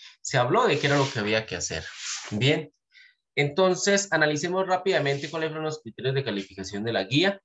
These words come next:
Eran nueve puntos, nueve preguntas que aparecían al final, ¿cierto?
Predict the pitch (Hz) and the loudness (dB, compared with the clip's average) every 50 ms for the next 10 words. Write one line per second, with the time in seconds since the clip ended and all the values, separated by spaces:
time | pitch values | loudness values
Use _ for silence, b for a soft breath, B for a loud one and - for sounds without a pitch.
0 | _ _ - 117 113 117 120 123 131 131 127 123 123 120 120 117 - 135 139 135 | _ _ -6 -4 -4 -2 -2 0 2 2 2 4 2 2 0 -2 -2 -4 -2 -4
1 | 131 - 175 175 - 131 120 117 117 117 117 101 98 95 110 123 123 123 - 170 | -4 -6 -10 -10 -6 -4 -2 0 0 0 -2 -4 -6 -6 -4 -4 -6 -6 -8 -10
2 | 175 - - B B B B B B - 120 120 120 123 113 113 113 - 139 143 | -12 -12 -16 B B B B B B -6 -4 -4 -2 0 0 0 0 0 2 2
3 | 147 147 131 - - 117 104 92 85 85 - - - 117 117 - 170 165 139 | 2 2 0 0 -2 -4 -2 -2 -4 -4 -4 -2 -2 0 -2 -2 -4 -10 -12